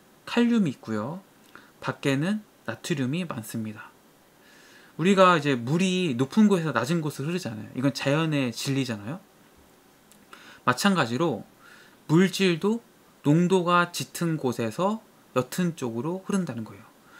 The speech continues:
그러니까 이제 농도가 진한 곳에서 농도가 약한 곳으로 자연스럽게 물질의 이동이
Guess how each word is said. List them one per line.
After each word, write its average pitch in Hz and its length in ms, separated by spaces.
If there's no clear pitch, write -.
그러니까 165 180
이제 139 140
농도가 196 720
진한 254 360
곳에서 156 640
농도가 156 600
약한 165 400
곳으로 113 420
자연스럽게 147 600
물질의 143 580
이동이 143 420